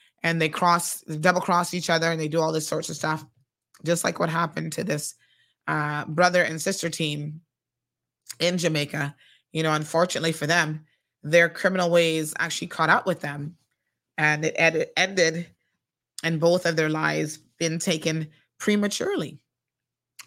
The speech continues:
You see? Look at these young people. Young, have their entire lives ahead of them, but wanna be gangsters. And, you know, when you engage in that kind of lifestyle, the outcome can only be one of two things,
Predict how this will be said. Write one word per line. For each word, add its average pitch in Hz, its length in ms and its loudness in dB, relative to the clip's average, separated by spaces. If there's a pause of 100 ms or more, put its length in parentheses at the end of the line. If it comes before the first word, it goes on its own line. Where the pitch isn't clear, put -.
(100)
You 151 60 -6
see? 311 200 -2 (840)
Look - 120 -2
at 381 60 0
these 240 160 2
young 220 180 0
people. 185 420 -2 (720)
Young, 240 440 2 (880)
have 185 160 2
their 165 100 2
entire 196 320 2
lives 175 480 0 (460)
ahead 175 240 2
of 160 140 0
them, 160 180 -4
but 156 140 -2
wanna 208 240 4
be 214 140 2
gangsters. 165 760 -2 (420)
And, 151 340 -6 (340)
you 160 180 -2
know, 151 140 -2
when 160 160 -2
you 170 80 0
engage 160 340 -2
in 165 60 -2
that 156 140 -4
kind 165 160 -4
of 156 60 0
lifestyle, 156 580 0
the - 220 -4
outcome 160 480 2 (400)
can 175 120 -4
only 180 220 0
be 165 120 0
one 156 160 0
of 156 80 -6
two 151 180 -6
things, 156 420 -12